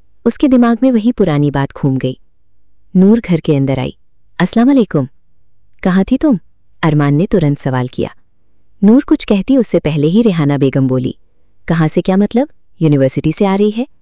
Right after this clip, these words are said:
लेकिन अरमान रुका नहीं। "मगर कैसे आई? किसके साथ आई?" नूर पहले से ही उससे नाराज थी। उसने सीधा जवाब दिया, "मेरी मर्जी, जैसे आई बस आ गई।" रेहाना बेगम ने उसे टोका। "नूर, ये क्या तरीका है बात करने का?"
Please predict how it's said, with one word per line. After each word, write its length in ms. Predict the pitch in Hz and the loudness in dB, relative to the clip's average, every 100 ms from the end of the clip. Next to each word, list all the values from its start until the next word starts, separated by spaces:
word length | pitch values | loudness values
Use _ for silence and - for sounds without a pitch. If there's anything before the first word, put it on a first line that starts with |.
| _ - - - | _ -20 -16 -4
लेकिन 300 | 156 - 143 | -2 0 0
अरमान 340 | 135 135 170 | 0 0 0
रुका 240 | 175 147 135 | -2 -2 -2
नहीं। 240 | 135 143 - - _ - - 226 | 0 -4 -8 -20 _ -20 -8 -2
"मगर 220 | 240 320 | 0 0
कैसे 340 | 247 220 330 | -2 -2 0
आई? 220 | 294 156 - _ - | 0 -2 -4 _ -4
किसके 240 | 269 - 349 | -2 0 -2
साथ 260 | 254 185 | -2 -2
आई?" 180 | 131 127 - - - - - - - | -4 -6 -12 -20 -20 -20 -20 -20 0
नूर 180 | 214 277 | 2 2
पहले 300 | - 180 196 | 0 0 0
से 140 | 202 202 | 0 0
ही 140 | 240 | 0
उससे 240 | 196 - | 0 0
नाराज 420 | 226 151 135 127 - | 2 2 0 -4 -6
थी। 100 | - - _ - - - | -12 -14 _ -20 -20 -6
उसने 260 | 175 - 214 | -4 -2 -2
सीधा 320 | - 147 156 | 0 0 0
जवाब 280 | 135 123 120 - | -2 -2 -4 -4
दिया, 200 | 123 - - - - - - - | -6 -8 -20 -20 -20 -20 -8 2
"मेरी 220 | 220 269 | 4 4
मर्जी, 380 | 294 311 180 135 - _ | 2 0 -2 -4 -10 _
जैसे 340 | 196 185 - 269 | 0 2 2 2
आई 160 | 233 269 | 2 0
बस 160 | 269 | -2
आ 120 | 208 156 | 0 0
गई।" 200 | 139 - - - - - - - | -4 -6 -18 -20 -20 -20 -20 -4
रेहाना 340 | 196 196 208 247 | 0 2 2 2
बेगम 280 | 185 156 | 2 2
ने 140 | 143 214 | 2 2
उसे 200 | 208 262 | 0 0
टोका। 320 | 190 - 127 - - - - - | 0 -2 -8 -12 -20 -20 -12 -2
"नूर, 240 | 160 185 - - - | 0 0 -2 -12 -2
ये 120 | 220 | -2
क्या 140 | 262 339 | 0 0
तरीका 320 | 320 262 175 | 0 0 -2
है 120 | 151 | -2
बात 180 | 135 - | -2 -4
करने 280 | 135 131 131 | -4 -2 -2
का?" 140 | 123 | -6